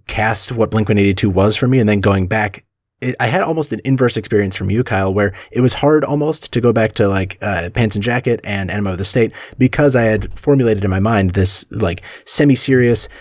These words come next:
uh, sort of, like, jumping on the emo train version of Blink one eighty-two that,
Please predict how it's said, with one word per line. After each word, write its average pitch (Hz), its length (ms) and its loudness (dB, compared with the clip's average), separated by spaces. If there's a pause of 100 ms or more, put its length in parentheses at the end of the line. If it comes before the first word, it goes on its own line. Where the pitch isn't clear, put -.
(160)
uh, 107 200 -2
sort 131 200 2
of, 110 80 -4
like, 110 280 -4
jumping 120 340 0
on 113 80 2
the 107 200 -2
emo 110 280 4
train 107 580 0 (380)
version 117 360 0
of 101 80 -2
Blink 107 180 0
one 104 100 0
eighty-two 92 560 2
that, 95 240 -2